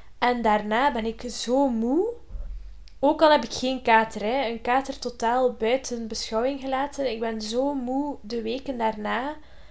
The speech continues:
dat ik ook wel denk van: "Wow, dat heeft echt een invloed op mijn energielevel." Ja, dat is waarschijnlijk mega vanzelfsprekend en ik kom misschien een beetje heel laat tot, tot deze conclusie. Maar ja, amai, die vermoeidheid die daarbij komt kijken, die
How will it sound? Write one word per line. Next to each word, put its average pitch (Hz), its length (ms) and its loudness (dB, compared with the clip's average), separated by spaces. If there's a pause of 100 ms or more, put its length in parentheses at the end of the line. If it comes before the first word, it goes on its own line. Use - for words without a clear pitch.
(680)
dat 233 260 2
ik 226 140 -2
ook 277 160 2
wel 240 180 6
denk 240 200 0
van: 233 380 -4 (160)
"Wow, 226 460 4
dat 196 80 2
heeft 208 200 -2
echt - 200 -6
een 262 160 -4
invloed 247 380 -4
op 269 100 -2
mijn 226 380 -2 (680)
energielevel." 269 1040 2 (180)
Ja, 220 200 -2
dat 214 120 -4
is - 100 -8
waarschijnlijk 233 500 -4
mega 240 260 -2
vanzelfsprekend 226 880 -2
en 202 300 -4 (200)
ik 240 160 -8
kom 233 220 -4
misschien 226 280 -2
een 220 60 -4
beetje 214 260 -4
heel 220 180 -2
laat 202 400 -2
tot, - 260 -10
tot 254 180 -4
deze 247 260 -4
conclusie. 262 680 -6 (520)
Maar 220 300 2
ja, 220 200 4
amai, 233 300 2
die 226 100 0
vermoeidheid 233 540 0
die 277 80 2
daarbij 262 300 2
komt 269 260 -4
kijken, 269 300 -2
die 226 340 -4